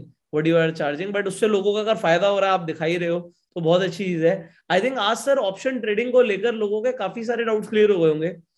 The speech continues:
Starting से लेकर जब आपने बिल्कुल, अ, ये बताया कि आपने at the money trade करना है, stop loss का ध्यान रखना है, overnight carry नहीं करनी positions,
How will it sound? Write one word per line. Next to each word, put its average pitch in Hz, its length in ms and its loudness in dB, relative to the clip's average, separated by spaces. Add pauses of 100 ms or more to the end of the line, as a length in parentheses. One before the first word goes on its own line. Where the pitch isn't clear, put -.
(200)
Starting 175 400 0
से 208 120 0
लेकर 196 260 -2
जब 196 160 0
आपने 190 480 -2
बिल्कुल, 170 720 -4
अ, 151 380 0 (400)
ये 175 140 2
बताया 170 400 4
कि 190 520 -8 (420)
आपने 165 580 2 (400)
at 165 80 4
the 175 140 -2
money 175 320 -4
trade 165 220 -2
करना 156 280 -2
है, 156 160 -2
stop 160 320 -6
loss 160 160 -2
का 165 100 -4
ध्यान 147 280 -4
रखना 147 220 -8
है, 151 60 -4
overnight 151 420 -4
carry 147 200 -2
नहीं 160 160 -2
करनी 156 220 -2
positions, 147 500 -6